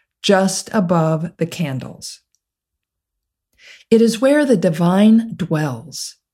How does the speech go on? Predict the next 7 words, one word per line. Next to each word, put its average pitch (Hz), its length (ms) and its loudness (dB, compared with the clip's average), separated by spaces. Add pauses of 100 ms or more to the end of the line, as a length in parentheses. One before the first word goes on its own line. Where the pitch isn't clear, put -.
(720)
where 185 160 2
the 165 140 0
sacred 233 580 0
flame 170 560 2
exists - 720 -2 (280)
among 151 320 2
us. - 540 -6